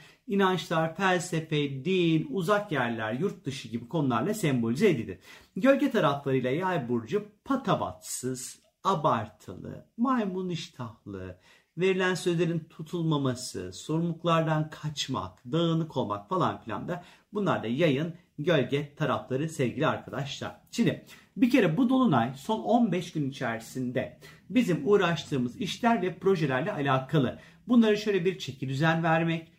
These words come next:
şöyle bir toparlama zamanı aslında bu dolunay en iyi haliyle dolunay haftasında hayatımıza dair böyle ilginç keşiflerde bulunabiliriz. Türlü maceralara atılmak isteyebiliriz. Aklımızın bir köşesinde olan, "Ah şunun eğitimini mi alsam,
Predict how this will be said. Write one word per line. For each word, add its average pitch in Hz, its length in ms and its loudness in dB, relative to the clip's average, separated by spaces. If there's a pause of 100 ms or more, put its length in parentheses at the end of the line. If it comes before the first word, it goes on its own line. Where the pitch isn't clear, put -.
şöyle 135 320 0
bir 113 100 -10
toparlama 143 640 0
zamanı 160 480 2
aslında 156 360 -2
bu 156 100 -2
dolunay 160 400 0 (120)
en 254 140 4
iyi 196 200 4
haliyle 156 580 0
dolunay 160 280 0
haftasında 117 720 -4 (260)
hayatımıza 190 640 2
dair 147 240 2
böyle 165 140 -2
ilginç 175 380 -6
keşiflerde 139 580 -2
bulunabiliriz. 131 680 -2 (340)
Türlü 214 260 2
maceralara 185 680 4
atılmak 175 380 -2
isteyebiliriz. 139 800 0
Aklımızın 180 540 -2
bir 175 100 -4
köşesinde 165 460 -4
olan, 160 360 0 (320)
"Ah 220 160 4
şunun 214 220 -4
eğitimini 196 360 0
mi 170 80 0
alsam, 120 500 -4